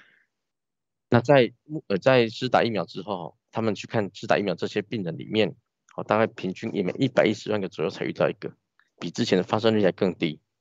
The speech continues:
好，所以到底这个心肌炎是不是真正的议题哈？我认为其实不是啦。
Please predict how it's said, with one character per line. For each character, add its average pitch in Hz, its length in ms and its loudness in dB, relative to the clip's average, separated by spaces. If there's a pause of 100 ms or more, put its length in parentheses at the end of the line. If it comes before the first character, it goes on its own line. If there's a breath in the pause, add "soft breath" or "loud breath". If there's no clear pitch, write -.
(500)
好， - 80 -2
所 - 100 2
以 139 60 4
到 151 100 6
底 101 100 2
这 131 120 0
个 107 400 4 (960)
心 131 260 2
肌 143 160 -2
炎 90 140 2
是 123 180 -4
不 104 120 -4
是 - 140 -6
真 110 240 0
正 107 200 4
的 92 340 2 (1000)
议 131 140 4
题 - 220 -6
哈？ 80 180 -2
我 85 120 -2
认 117 120 6
为 98 80 6
其 92 140 -4
实 90 60 -2
不 - 120 -8
是 - 220 -4
啦。 - 240 -6